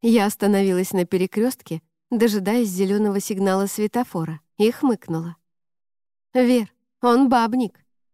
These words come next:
Я понимаю, что у тебя мозги от гормонов в сахарную вату слиплись, но...»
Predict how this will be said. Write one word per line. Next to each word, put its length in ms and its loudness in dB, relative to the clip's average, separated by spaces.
Я 180 2
понимаю, 500 2
что 220 -2
у 60 2
тебя 280 -2
мозги 380 0
от 120 -4
гормонов 500 -2
в 40 -16
сахарную 600 -2
вату 280 -4
слиплись, 580 -8
но...» 400 -2